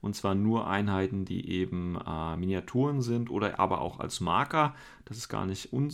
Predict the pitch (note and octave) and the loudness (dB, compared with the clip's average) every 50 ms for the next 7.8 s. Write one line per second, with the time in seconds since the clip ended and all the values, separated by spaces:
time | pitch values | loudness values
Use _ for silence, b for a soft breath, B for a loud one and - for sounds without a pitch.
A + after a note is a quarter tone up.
0 | - - - G#2+ G#2 - A2 B2+ C3 - B2+ B2 C3 B2 A#2+ A#2+ - B2+ B2 - | -4 -2 -2 -2 4 4 4 4 4 0 -2 -2 0 0 -2 -2 -4 -8 -2 -2
1 | A2 G#2 G#2+ G#2 G#2 G#2 G#2+ G#2 - - A2 G#2 G2+ G2+ G2+ G2+ B B B B | -2 0 0 -2 -2 -2 -4 -4 -4 -2 0 0 0 0 -2 -4 B B B B
2 | B B B B - G2+ G2 F#2+ F#2+ F#2+ F#2+ F#2+ F#2 F#2 - G2+ G2+ G2+ G2 F#2+ | B B B B -4 -2 0 0 2 0 0 -2 -2 -2 -2 -2 0 0 -2 -2
3 | - - F#2+ F2+ F#2 F#2+ F#2 F#2 F#2 - - - - F2 E2+ E2+ E2+ F2 - - | -2 -2 0 0 2 2 2 0 0 -4 -8 -10 -8 -6 -6 -4 -4 -6 -6 -8
4 | - - F#2 - - - F#2+ G2 F#2+ F#2+ F#2 - - - F#2+ F#2+ F#2 - - - | -6 -6 -6 -4 -2 0 0 0 0 -2 -6 -6 -4 -2 -2 0 0 -2 -4 -6
5 | F#2+ F#2 - F2+ F2 E2 E2 E2+ F2 F2 - - - - - - - - - F#2 | -6 -6 -6 -6 -4 -4 -4 -2 -2 -4 -6 -6 -8 -8 -10 -10 -12 -6 -2 0
6 | F#2+ F#2+ F#2 - - F2 E2+ F2 F#2+ G2+ - - - - F#2 D#2+ - - E2+ E2+ | 0 0 -2 -4 -4 -2 0 0 0 -2 -2 -6 -4 -4 -4 -2 -2 -4 -4 -4
7 | F2 E2+ E2 E2 E2 - - F2 - - - D#2+ E2 E2+ - | -4 -4 -6 -6 -8 -8 -8 -8 -6 -6 -4 -4 -4 -6 -8